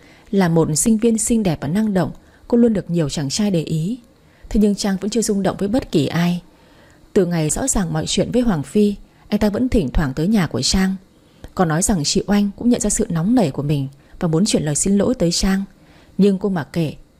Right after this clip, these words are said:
chị ta có chân tự đến, có miệng tự xin lỗi, việc gì phải thông qua Hoàng Phi. Bẵng đi một tháng nay, Hoàng Phi không tới tìm Trang nữa,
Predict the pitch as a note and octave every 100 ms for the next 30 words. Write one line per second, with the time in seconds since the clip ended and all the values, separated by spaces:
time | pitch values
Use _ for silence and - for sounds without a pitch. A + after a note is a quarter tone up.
0 | _ - G3+ A3 G#3+ G#3+ G3 G3 - E3
1 | F3 A#3+ - - A#3 A3 - G3 - G3
2 | F#3 E3+ A3 C4 - - G3+ G3 F3 -
3 | A#3+ A#3 A#3 A3 F#3 D3+ - A3+ A#3 -
4 | _ _ _ _ _ _ _ _ _ _
5 | _ _ - - A3 G#3 F#3+ E3 - D#3
6 | E3 F#3 F3+ F3+ - _ _ - F3 A3
7 | B3 A3 F3 G#3 G#3+ C#3 - G3 F#3+ F3+
8 | A#3